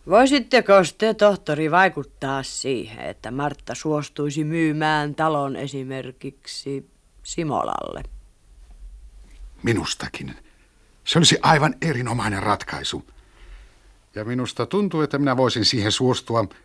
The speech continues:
Speaker 2: sekä myöskin taata Martan suostumuksen, koska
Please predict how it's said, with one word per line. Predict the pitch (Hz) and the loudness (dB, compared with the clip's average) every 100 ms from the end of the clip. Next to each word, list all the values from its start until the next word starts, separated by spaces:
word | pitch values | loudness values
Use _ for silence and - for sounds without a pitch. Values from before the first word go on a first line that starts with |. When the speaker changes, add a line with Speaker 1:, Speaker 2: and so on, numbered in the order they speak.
| - | -12
Speaker 2:
sekä | - - | -8 -2
myöskin | 110 175 - 170 143 | 2 2 0 -4 2
taata | 131 120 123 | 2 2 2
Martan | 127 135 123 120 107 107 | 4 4 4 0 -4 -4
suostumuksen, | - 110 98 - 95 87 - 95 78 _ _ _ _ _ _ _ _ _ | -6 -8 -8 -8 -10 -8 -8 -8 -8 _ _ _ _ _ _ _ _ _
koska | 98 98 - 98 | -10 -10 -6 -8